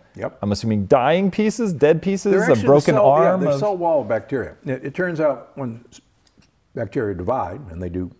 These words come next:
Speaker 1: all the time, I mean, there's trillions and trillions and trillions of them, you make about anywhere from a half a pound to a pound of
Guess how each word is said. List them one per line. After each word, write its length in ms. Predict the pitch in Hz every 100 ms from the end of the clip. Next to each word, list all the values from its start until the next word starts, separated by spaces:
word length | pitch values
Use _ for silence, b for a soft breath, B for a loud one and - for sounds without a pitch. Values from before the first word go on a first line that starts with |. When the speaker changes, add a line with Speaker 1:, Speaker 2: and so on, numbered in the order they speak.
| _
Speaker 1:
all 200 | 127 110
the 100 | 85
time, 400 | - 113 85 92
I 40 | 92
mean, 160 | 87 87
there's 140 | 82 _
trillions 420 | - 135 110 95 92
and 120 | 90
trillions 420 | 117 104 95 87
and 140 | 90
trillions 400 | 85 113 107 95
of 220 | 90 87 82
them, 280 | 87 87 85 b b b
you 120 | 113 110
make 240 | 104 -
about 640 | 98 90 107 110 107 113 - _ _ _ _ 104
anywhere 540 | 98 95 92 95 90
from 520 | 87 117 95 92 90
a 60 | 90
half 220 | 98 98
a 40 | -
pound 360 | 101 98 92
to 80 | 85
a 40 |
pound 720 | 76 - 98 101 101 95 92 90
of 360 | 90 87 90